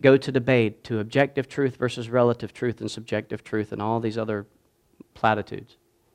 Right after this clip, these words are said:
But here's the deal. We will only know the truth by doing it, period.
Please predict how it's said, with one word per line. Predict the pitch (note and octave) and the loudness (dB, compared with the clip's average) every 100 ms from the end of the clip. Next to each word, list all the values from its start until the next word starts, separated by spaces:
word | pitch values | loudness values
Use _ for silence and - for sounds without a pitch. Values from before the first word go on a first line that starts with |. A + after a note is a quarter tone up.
| _ _ _ _ _ _ _ _ - | _ _ _ _ _ _ _ _ -10
But | A#2 | -4
here's | E3 E3 E3 | 0 0 -2
the | B2 | -8
deal. | A2+ G2+ F#2+ _ _ _ _ _ _ _ _ _ _ _ _ _ _ - | -6 -6 -8 _ _ _ _ _ _ _ _ _ _ _ _ _ _ 2
We | D3 | 6
will | D3+ - | 8 8
only | D3+ E3 D#3 | 6 6 6
know | C#3 C#3 | 6 4
the | C3 | 2
truth | - B2+ B2 - | 0 0 0 0
by | G#2+ | -2
doing | G#2+ G#2 F2+ - | 0 -4 -4 -10
it, | - - _ _ _ _ _ | -18 -20 _ _ _ _ _
period. | - F#2 - | -12 -10 -10